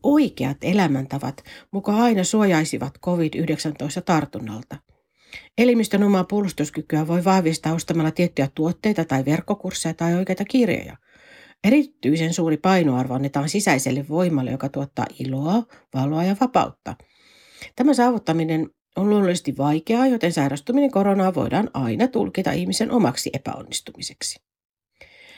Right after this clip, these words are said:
Henkisyyttä korostavien piirien kietoutuminen koronasalaliittoihin ei ole mikään ihme,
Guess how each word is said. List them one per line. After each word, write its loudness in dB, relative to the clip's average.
Henkisyyttä 2
korostavien 2
piirien 0
kietoutuminen -2
koronasalaliittoihin 0
ei 2
ole 2
mikään 2
ihme, -6